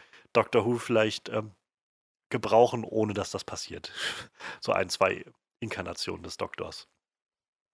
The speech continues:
Und ja, das, das bietet mir diese Folge eigentlich ganz gut bisher. Also wir lernen, also wir sehen halt einfach diese, diese,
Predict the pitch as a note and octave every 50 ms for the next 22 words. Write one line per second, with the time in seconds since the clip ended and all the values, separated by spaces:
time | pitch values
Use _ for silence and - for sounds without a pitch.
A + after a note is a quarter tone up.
0 | _ _ _ _ - - - - - - - _ _ _ _ _ _ _ _ _
1 | _ - - F#3 F#3+ G3+ E3+ B2+ C#3 C#3+ - - - E3 - - G3 F3+ F3+ D#3
2 | - F3 F3 D#3+ E3+ D#3 D#3 - - E3+ E3 D#3+ D3 C#3 D3+ D#3 - - E3 D3
3 | - - F3+ D#3 - - - - G2 F#2 F#2 F#2 G2 G2+ A2+ A2 A2 A#2 B2+ C3+
4 | C3+ C3 C3+ A#2+ - A2 G#2+ G#2+ G#2 G2 A2 B2+ C3+ C3+ B2 B2+ - B2 A#2 A#2
5 | A2 A#2+ A2+ A2+ A2+ A2 A2 G#2+ G2 G#2 G2+ G2 G#2+ G2+ G2+ G2+ G2 G2